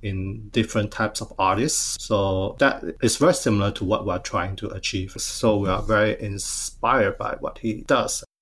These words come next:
And every time during our Tea in Wonderland events, we also have artists that Greg himself chose to perform as well and to tell their stories.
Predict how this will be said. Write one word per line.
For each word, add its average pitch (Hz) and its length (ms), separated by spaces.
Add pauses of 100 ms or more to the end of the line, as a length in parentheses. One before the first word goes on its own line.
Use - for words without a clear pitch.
(120)
And 104 180
every 135 220
time 127 320
during 113 260
our 98 320
Tea 143 340
in 101 140
Wonderland 98 580
events, 104 720
we 110 140
also 185 340
have 104 420
artists 131 680
that 107 320
Greg 117 360
himself 113 560
chose 113 540
to 113 520
perform 165 480
as 95 220
well 87 320
and 104 220
to 113 120
tell 156 340
their 110 120
stories. - 640